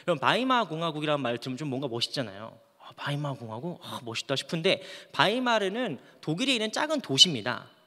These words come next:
그래서 그 인터넷에서는 누가 그러더라고요. "대한제국이 무너지고 천안공화국이 왔다. 그러면은 기분 좋냐?" 어?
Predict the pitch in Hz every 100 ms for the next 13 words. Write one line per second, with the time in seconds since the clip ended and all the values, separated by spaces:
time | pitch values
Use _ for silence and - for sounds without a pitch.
0 | _ _ - 185 180 196 - - - -
1 | - 151 160 220 196 170 175 131 135 139
2 | 135 110 98 95 92 - _ _ - 135
3 | 208 233 214 208 196 151 135 143 135 147
4 | - 285 277 254 156 160 143 123 101 -
5 | 107 98 - 135 127 120 - 135 113 107
6 | 101 104 98 92 - - _ _ 180